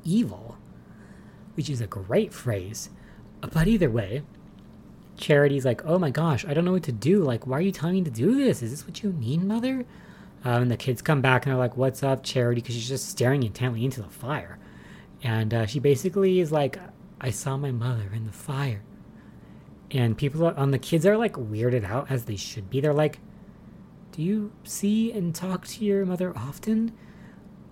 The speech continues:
And it's just like, "Oh my God, why does nobody help Charity?" Like, I mean, okay, they did take her to the hospital once,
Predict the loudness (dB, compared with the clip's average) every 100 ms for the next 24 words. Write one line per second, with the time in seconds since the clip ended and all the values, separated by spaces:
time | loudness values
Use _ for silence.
0 | -20 -20 -20 -14 -4 -2 0 -2 -2 -2
1 | 0 0 2 2 0 -4 -6 -2 2 2
2 | 0 2 4 4 2 4 6 6 6 6
3 | 6 4 0 0 0 -2 -14 -14 -20 -20
4 | -20 -12 0 4 6 6 4 2 0 0
5 | -2 -8 -20 -20 -4 0 2 2 0 -4
6 | -2 -4 -4 -2 -2 -4 -8 -6 -8 -6
7 | -6 -2 -2 -2 -6